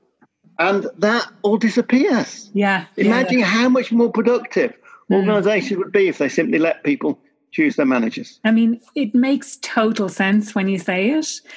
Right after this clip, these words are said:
Speaker 2: However,
Speaker 1: Yeah.
Speaker 2: why, why are people still operating in, in the same way that we always have been then? Why,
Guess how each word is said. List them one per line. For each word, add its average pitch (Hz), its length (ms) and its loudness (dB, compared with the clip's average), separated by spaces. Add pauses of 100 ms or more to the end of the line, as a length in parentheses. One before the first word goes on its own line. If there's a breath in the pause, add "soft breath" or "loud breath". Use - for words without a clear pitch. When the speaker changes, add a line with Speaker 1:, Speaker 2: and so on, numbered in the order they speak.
(280 loud breath)
Speaker 2:
However, 208 640 0 (280)
Speaker 1:
Yeah. 196 80 -2
Speaker 2:
why, 233 640 0
why 226 280 0
are 220 100 -2
people 214 300 -2
still 208 720 -2
operating 196 720 -2
in, 170 400 -2 (400 soft breath)
in 202 180 0
the 185 80 -2
same 180 340 -2
way 196 260 0
that 190 160 -4
we 190 100 -2
always 180 320 0
have 196 380 -6
been 220 160 0
then? 165 260 -4
Why, 190 400 -2